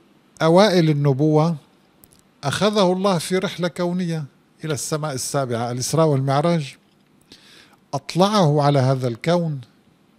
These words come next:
لقد رأى من آيات ربه الكبرى. فإذا هذا التفكر أخي الحبيب دائمًا هو مهم، دائمًا يعرفك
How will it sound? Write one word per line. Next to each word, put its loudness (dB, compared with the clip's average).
لقد -2
رأى 0
من -6
آيات -6
ربه -8
الكبرى. -6
فإذا 2
هذا 6
التفكر 2
أخي -4
الحبيب -8
دائمًا -2
هو 2
مهم، 0
دائمًا -4
يعرفك -2